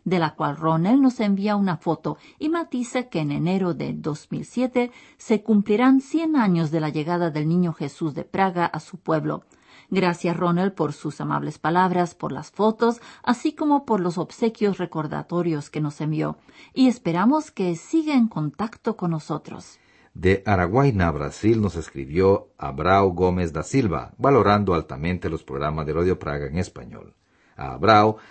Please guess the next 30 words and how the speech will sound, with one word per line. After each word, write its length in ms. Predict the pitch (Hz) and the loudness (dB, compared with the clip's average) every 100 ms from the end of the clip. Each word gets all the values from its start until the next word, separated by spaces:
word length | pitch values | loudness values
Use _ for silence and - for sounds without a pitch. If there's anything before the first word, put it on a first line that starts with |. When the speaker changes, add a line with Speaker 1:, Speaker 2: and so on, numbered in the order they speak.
| - - | -20 -2
Speaker 2:
le 140 | 87 | 0
gustan 440 | 95 131 131 131 117 | 4 2 2 -2 0
en 120 | 87 | -2
especial 560 | - 78 - 92 98 - | -2 -6 0 2 2 0
los 240 | 92 - | -6 -4
espacios 600 | 73 - 101 95 95 92 | -6 0 2 2 0 -2
Radio 320 | 85 80 69 71 | -2 -4 -4 2
Viajes, 560 | 117 117 - 107 104 | 2 2 4 2 2
Legados, 640 | 80 65 95 107 98 98 - | -2 0 4 6 4 2 -2
Contacto 720 | 64 - 110 107 - 110 - | -10 -2 0 0 0 -2 -2
y 180 | 82 69 | -12 -12
Cita 560 | - 90 87 92 85 | -8 -8 -6 -4 -4
con 240 | - 98 95 | -2 -2 -2
los 200 | 95 - | -4 -2
Oyentes. 640 | 101 85 64 - - - _ _ _ _ | 0 0 -4 -12 -14 -18 _ _ _ _
Su 120 | - 82 | -14 -14
sugerencia 640 | 76 65 80 85 - 85 | -10 -6 -4 -6 -4 -4
de 80 | 73 | -4
incluir 360 | 71 - 92 90 | -8 -4 0 0
en 60 | |
la 80 | 85 | -2
programación 460 | 78 76 73 - 98 | -4 -6 -4 0 0
un 200 | 104 107 | 2 0
espacio 580 | - 107 110 - 82 69 | -2 -2 -2 -2 -6 -2
sobre 320 | 117 98 73 | 0 0 -2
diexismo 720 | 76 - - 123 113 120 120 - _ | -4 -6 -2 -2 0 -4 -4 -10 _
y 100 | - | 4
otro 300 | 147 147 95 | 4 4 0
sobre 280 | - 135 107 | 0 0 0
filatelia, 840 | - 110 78 107 104 95 95 92 | 0 -2 0 4 4 4 2 0